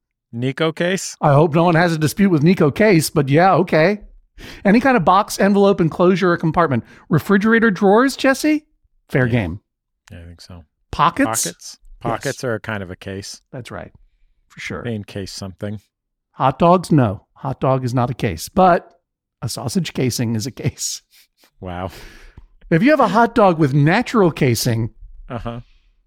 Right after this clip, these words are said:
Speaker 2: has that snap to its bite, the Chicago style,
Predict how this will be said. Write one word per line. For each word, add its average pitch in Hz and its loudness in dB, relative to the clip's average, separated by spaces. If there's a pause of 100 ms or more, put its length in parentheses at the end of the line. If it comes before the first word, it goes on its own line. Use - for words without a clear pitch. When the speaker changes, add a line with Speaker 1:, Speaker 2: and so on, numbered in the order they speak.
(240)
Speaker 2:
has 143 0
that 131 -4
snap 185 0
to 160 2
its 139 -4
bite, 139 0 (1040)
the 147 -8
Chicago 156 0
style, 110 -2